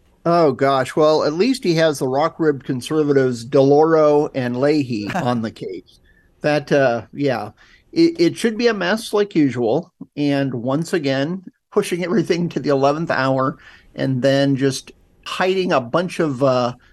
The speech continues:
Speaker 1: dangerous stuff in a huge omnibus bill that nobody's gonna have a chance to read. Um, this is the way we're used to the Senate doing it. And sadly, I don't think many Republicans are terribly surprised with this.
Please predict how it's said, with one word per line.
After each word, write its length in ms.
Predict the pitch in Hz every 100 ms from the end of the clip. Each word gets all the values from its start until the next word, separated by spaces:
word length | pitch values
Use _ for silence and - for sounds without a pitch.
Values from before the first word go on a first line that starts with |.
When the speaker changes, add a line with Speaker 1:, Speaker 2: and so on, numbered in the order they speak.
| _ _ _ 131
Speaker 1:
dangerous 540 | 165 196 180 175 -
stuff 380 | - 165 151 151
in 80 | 135
a 60 |
huge 280 | 123 170 147
omnibus 560 | - 147 151 139 135 -
bill 240 | 139 135
that 160 | 127 95
nobody's 340 | 127 135 120
gonna 180 | 143 127
have 100 | 123
a 80 | 123
chance 360 | - 135 131
to 100 | -
read. 440 | 135 170 220 202 - -
Um, 340 | 123 117 110
this 260 | 160 131 143
is 100 | 135
the 100 | 135
way 300 | 135 135 143
we're 240 | 127 131
used 380 | 120 180 226 -
to 340 | 190 185 175 _ _ _ _ _ -
the 80 |
Senate 360 | 131 151 139 -
doing 300 | 127 131 143
it. 240 | 170 - - -
And 420 | 135 127 123 123 -
sadly, 680 | - - 143 156 180 208 214 -
I 60 | 147
don't 160 | 147
think 120 | - 156
many 260 | 160 170
Republicans 640 | 170 160 175 175 160 160 143
are 60 |
terribly 380 | - 147 135 147
surprised 580 | - 131 - 143 120 107
with 160 | 87
this. 260 | - - -